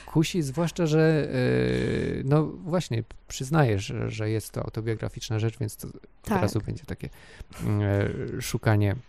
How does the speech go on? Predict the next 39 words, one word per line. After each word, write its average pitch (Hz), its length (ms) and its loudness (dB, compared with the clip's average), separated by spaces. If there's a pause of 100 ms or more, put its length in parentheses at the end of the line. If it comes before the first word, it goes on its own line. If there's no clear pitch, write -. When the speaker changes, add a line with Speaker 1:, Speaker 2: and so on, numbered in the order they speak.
(720)
Speaker 1:
e, 101 220 2
szukanie 101 400 0
tego, 104 180 -2
co - 140 -4
jest - 120 -2
prak-, 131 440 2
prawdą, 123 380 4
a 107 60 4
co, - 160 -2 (140)
a - 80 0
co 233 60 6
Speaker 2:
Mhm. 220 220 0
Speaker 1:
kłamstwem. 101 480 -2 (680)
E, 127 40 -8 (220)
co - 120 -18
właściwie 175 340 -4
nie 151 140 0
jest, - 420 -4 (580)
e, 123 60 6
nie 127 300 4
jest, 123 520 0 (200)
e, 117 40 0
potrzebne, 110 500 2
e, - 140 -12
tej - 120 0
Speaker 2:
Mhm. 254 260 6
Speaker 1:
historii, 107 380 -2
bo 113 120 -2
ona 107 180 0
jakby 107 240 -2
sama 104 240 0
się 110 120 -4
musi 113 300 -2 (360)
obronić 110 400 0
na, 107 120 0 (180)
na 104 180 0
kartach - 340 -2
książki. - 440 -8 (600)
E, 101 160 2